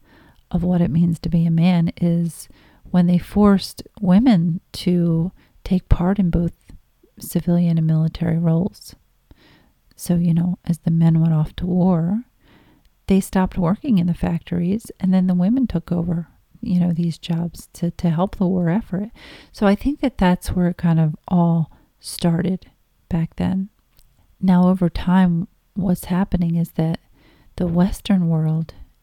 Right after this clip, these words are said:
is encouraging these women and girls to, to put themselves first, right? It's, it's, it's all career driven,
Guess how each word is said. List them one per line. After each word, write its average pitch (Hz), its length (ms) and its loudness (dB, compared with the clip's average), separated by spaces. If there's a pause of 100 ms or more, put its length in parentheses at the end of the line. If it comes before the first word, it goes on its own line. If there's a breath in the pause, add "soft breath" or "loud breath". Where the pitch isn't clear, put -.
(100)
is 175 80 -6
encouraging 170 800 -2
these 165 260 -4
women 165 380 2
and 165 260 -2
girls 160 600 -2
to, 170 400 -6 (880 soft breath)
to - 100 -4
put - 180 0
themselves 190 520 0
first, - 560 -10 (500)
right? 185 280 -4
It's, - 220 -20
it's, - 440 -10
it's - 220 -8
all 175 180 0
career 170 420 -2
driven, 165 460 -4